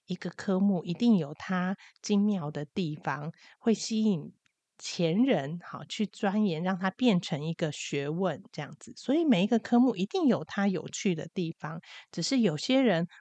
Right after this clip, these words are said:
会觉得，哦，这件事情是真的感到有趣；有些人可能感觉不到。好，就像是有些人会欣赏毕卡索的画，有些人觉得说，“那个不就是鬼画符？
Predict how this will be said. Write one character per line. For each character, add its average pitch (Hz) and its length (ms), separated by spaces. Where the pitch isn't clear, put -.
会 294 200
觉 156 400
得， 160 260
哦， 156 260
这 247 160
件 220 220
事 208 120
情 156 200
是 190 160
真 226 320
的 175 160
感 147 320
到 190 200
有 156 280
趣； - 180
有 160 180
些 190 180
人 156 200
可 151 120
能 147 120
感 - 160
觉 - 240
不 - 220
到。 175 340
好， - 240
就 220 100
像 233 200
是 220 160
有 170 100
些 233 160
人 196 160
会 233 100
欣 214 240
赏 151 240
毕 233 140
卡 170 200
索 - 200
的 - 100
画， - 240
有 160 100
些 226 200
人 180 180
觉 165 160
得 170 100
说 185 280
，“那 330 200
个 220 120
不 180 140
就 240 160
是 247 160
鬼 - 300
画 151 320
符？ - 340